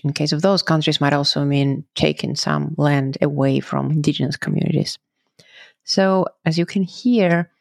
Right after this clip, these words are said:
um, there are various kinds of consequences, but obviously, uh, the global change in the energy markets, energy supply routes, also sanctions which have been introduced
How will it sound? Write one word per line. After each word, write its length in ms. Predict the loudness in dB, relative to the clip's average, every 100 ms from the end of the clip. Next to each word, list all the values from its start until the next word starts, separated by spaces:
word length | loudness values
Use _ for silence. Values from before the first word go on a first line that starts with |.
| _ _ _ _ _ -2
um, 260 | 0 0
there 120 | 2 2
are 60 |
various 380 | 2 2 2 0
kinds 260 | 0 0 0
of 140 | -2
consequences, 760 | -2 -2 -2 -2 -2 -4 -4 -8 -4
but 400 | -4 -4 -4 -6 _ _ -4
obviously, 800 | -4 -2 -2 0 0 0 0 -4 -8
uh, 320 | -6 -4 -2 -4 -8 -4
the 60 |
global 300 | 0 2 2
change 440 | 0 0 2 2 0
in 120 | 0
the 160 | -2
energy 360 | 0 0 2 2
markets, 600 | 2 2 0 -4 -4 -6 _ -20 -20 _ _ _ _ 0
energy 360 | 2 2 2
supply 640 | 0 -2 -2 0 0 0 0
routes, 640 | -2 -2 -4 -4 -6 -6 _ _ _ _ _ _ _ -4
also 520 | -2 -2 -2 -2 -2
sanctions 600 | -2 0 0 0 -2 0
which 160 | 0 0
have 200 | 0 0
been 240 | 0 0
introduced 760 | 0 0 0 0 2 0 -2